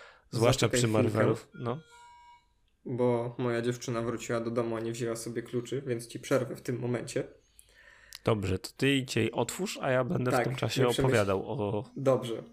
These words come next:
Speaker 1: Morbiusie.
Speaker 2: Ja idę jej otw-, dobrze, ja idę jej otworzyć, a potem mi skrócisz jeszcze
Speaker 1: Dobra.
Speaker 2: raz, <laughs> co mówiłeś. Ile opowiedziałeś?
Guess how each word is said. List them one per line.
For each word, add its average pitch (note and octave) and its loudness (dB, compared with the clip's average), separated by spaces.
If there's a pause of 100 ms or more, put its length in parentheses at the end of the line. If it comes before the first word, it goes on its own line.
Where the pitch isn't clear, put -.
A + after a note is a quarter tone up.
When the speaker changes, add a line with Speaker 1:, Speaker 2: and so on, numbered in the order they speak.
(240)
Speaker 1:
Morbiusie. G#2+ 4
Speaker 2:
Ja C3 6
idę C3 4
jej B2+ 6
otw-, C3 -4
dobrze, A#2 0
ja C3+ 4
idę C3 4
jej B2+ 6
otworzyć, D#3+ 2
a C#3 -4
potem C#3 2
mi C3 -2
skrócisz C#3 0
jeszcze B2+ 4
Speaker 1:
Dobra. D3 10
Speaker 2:
raz, D#3 4
<laughs> C3+ 2
co F3+ 12
mówiłeś. C3+ 6 (1400)
Ile C#3 6
opowiedziałeś? B2 2